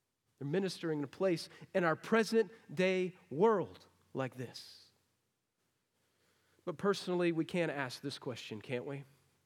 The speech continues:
We can ask, "In what ways am I tempted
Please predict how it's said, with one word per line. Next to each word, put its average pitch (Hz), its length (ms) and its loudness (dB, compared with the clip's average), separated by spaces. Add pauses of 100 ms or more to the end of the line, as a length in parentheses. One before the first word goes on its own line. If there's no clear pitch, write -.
(480)
We 160 100 2
can 190 300 2
ask, 139 380 -4 (300)
"In 151 200 -2
what 208 220 2
ways 156 440 0
am 135 100 -2
I 160 160 0
tempted - 580 -6